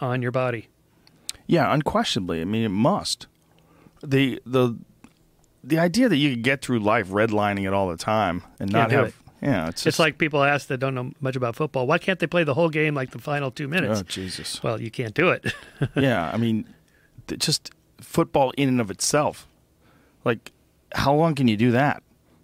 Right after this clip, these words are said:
Speaker 2: Like, does anybody ever figured out how many times you can get hit by a guy who's three hundred fifty pounds running thirty miles an hour? I mean, those guys are giant, and they're huge super athletes, and they collide with each other. I don't think a person like you or me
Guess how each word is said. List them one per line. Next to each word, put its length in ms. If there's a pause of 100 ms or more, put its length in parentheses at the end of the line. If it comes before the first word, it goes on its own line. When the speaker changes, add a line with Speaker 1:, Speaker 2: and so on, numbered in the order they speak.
(100)
Speaker 2:
Like, 180
does 180
anybody 260
ever 160
figured 300
out 120
how 100
many 120
times 280
you 60
can 100
get 160
hit 280
by 160
a 40
guy 340
who's 200
three 200
hundred 140
fifty 260
pounds 360
running 380 (420)
thirty 300
miles 300
an 80
hour? 400
I 180
mean, 100
those 180
guys 240
are 60
giant, 500
and 80
they're 60
huge 380
super 360
athletes, 480
and 80
they 60
collide 520
with 120
each 160
other. 260 (340)
I 120
don't 200
think 240
a 60
person 380
like 240
you 360
or 180
me 420